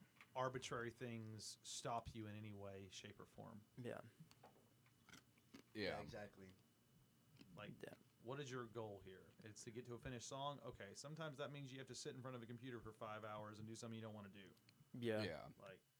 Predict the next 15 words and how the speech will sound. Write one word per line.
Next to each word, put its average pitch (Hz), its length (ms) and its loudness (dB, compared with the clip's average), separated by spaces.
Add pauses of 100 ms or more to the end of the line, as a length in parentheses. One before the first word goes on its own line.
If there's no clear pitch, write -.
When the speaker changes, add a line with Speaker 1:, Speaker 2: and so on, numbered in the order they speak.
(600)
Speaker 2:
And, 190 240 12
I 208 40 12
Speaker 4:
That's 214 60 12
a 226 80 12
Speaker 2:
mean, 220 120 12
Speaker 4:
way 175 100 12
of, - 80 2
like, 131 220 2
Speaker 2:
and, 208 200 12
and 220 60 10
Speaker 4:
mixing 214 140 12
shit. - 80 8
Speaker 2:
inspiration 226 920 12
starts 190 360 12
coming 156 600 12